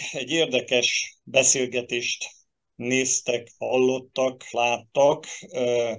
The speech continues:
Török Andrással, és én külön köszönöm neked, András, hogy,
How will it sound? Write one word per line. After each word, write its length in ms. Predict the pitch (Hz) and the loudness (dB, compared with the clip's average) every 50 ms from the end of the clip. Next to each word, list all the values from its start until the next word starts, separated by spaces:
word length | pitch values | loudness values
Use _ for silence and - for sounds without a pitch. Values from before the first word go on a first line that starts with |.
| 110 - - _ | -10 -16 -14 _
Török 340 | - 139 127 123 120 117 117 | -4 -2 0 0 0 0 -2
Andrással, 800 | 110 110 107 110 107 110 113 113 113 110 - - - 131 131 | -2 -2 -2 -4 -4 -4 -2 -2 -2 -4 -4 -4 -2 -2 -2
és 340 | 127 117 - - - - - | -2 -2 -2 -2 -4 -4 -6
én 200 | 135 117 117 123 | -8 -8 -10 -10
külön 320 | 123 - 147 127 120 117 | -8 -4 -2 -2 -2 -2
köszönöm 440 | 117 123 123 123 - - 120 120 117 | -2 -2 0 0 0 0 0 -4 -4
neked, 360 | 117 117 117 117 - 110 110 | -4 -6 -6 -4 -6 -6 -4
András, 540 | 117 117 117 113 110 110 110 110 110 - - | -2 -2 -2 -2 -2 -2 -2 -2 -2 -4 -4
hogy, 280 | - 113 113 113 107 | -2 -2 -2 -2 -4